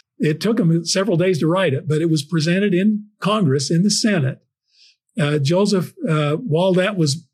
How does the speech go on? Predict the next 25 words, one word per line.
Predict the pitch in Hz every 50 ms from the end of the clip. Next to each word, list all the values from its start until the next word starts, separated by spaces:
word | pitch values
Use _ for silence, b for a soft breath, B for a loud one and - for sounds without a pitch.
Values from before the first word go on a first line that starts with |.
| _ _ -
those, | 165 160 170 165 - _ -
that | - - 165
process | - - 190 185 175 - 202 165 147
was | 156 147 135
going | 143 170 170 180 170 147
through, | 131 - 190 175 156 131
Joseph, | 127 160 165 180 170 160 139 - -
uh, | 196 151 135
takes | 135 165 180 175 180 -
a | 151
month | 143 160 165 147 -
off | 175 165 160 156 -
and | 151 143
goes | 151 156 147
down | 135 170 165 160 151
to | 139
Philadelphia | 127 - 175 165 151 131 151 156 160 156 - 160 147
and | 139 139
New | 139 135
Jersey. | 123 143 165 170 151 131 131
That's | 131 151 190 208 180
a | 131
whole | 147 180 185 165
other | 143 139 127
story. | - - - 185 180 165 131 135 135